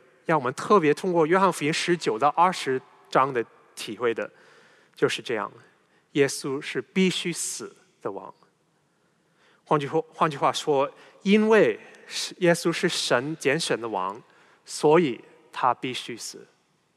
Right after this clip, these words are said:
这是第二方面我们要注意的，耶稣是必须死的王。如果我们看这一段经文，还有经文的上下文，我们会看到与王有关的词重复了很多遍。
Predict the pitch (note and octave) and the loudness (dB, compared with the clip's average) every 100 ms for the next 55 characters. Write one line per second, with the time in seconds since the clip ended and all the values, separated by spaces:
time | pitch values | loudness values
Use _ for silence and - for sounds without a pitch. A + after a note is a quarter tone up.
0 | _ _ _ _ _ _ _ _ _ - | _ _ _ _ _ _ _ _ _ -4
1 | D3+ D3+ F#3 F3 F3 D#3 E3+ D#3 C#3+ G#2 | -2 0 0 2 4 2 0 0 -2 -2
2 | A2 A2+ A2+ A2 G#2 - _ _ _ C#3+ | -4 -6 -10 -14 -12 -14 _ _ _ 2
3 | C#3+ - D3 - C#3 _ F3 D#3 - C#3+ | 2 -2 -10 -8 -10 _ 0 0 -4 -8
4 | - - A#2 - _ _ - G2+ G2 _ | -10 -10 -14 -16 _ _ -10 -8 -10 _
5 | _ _ _ _ _ _ _ _ _ _ | _ _ _ _ _ _ _ _ _ _
6 | _ _ _ _ _ _ - - - - | _ _ _ _ _ _ -20 -20 -20 -20
7 | _ F#3 G#3 D#3+ D#3+ F#3+ F3+ D#3+ F#3+ D#3+ | _ 4 6 4 2 4 2 4 4 4
8 | E3 D#3 E3 C3 A#2+ C#3+ - - _ E3 | 2 0 -2 0 -2 -6 -18 -20 _ 4
9 | F3 D3+ G3+ E3+ D#3 - G#3 E3 - C#3+ | 6 4 2 2 0 2 2 2 2 0
10 | A#2 A#2+ D3 D3 D#3 G3+ F3 F#3 F3+ E3+ | 0 -4 -4 -4 0 0 2 0 2 2
11 | C#3 B2+ - - - - A#2+ A2+ B2 A#2+ | 2 0 -10 -20 -20 -16 -12 0 4 6
12 | F3 E3+ A2+ - D3+ B2+ - - G#2+ A#2+ | 4 -2 -4 -2 -2 -2 -6 -6 -6 -8
13 | - _ - C3+ - E3 C3 B2+ - - | -12 _ -8 -8 -2 0 0 0 -6 -14
14 | G#2 C#3 C#3+ A#2+ | -6 -4 -2 -2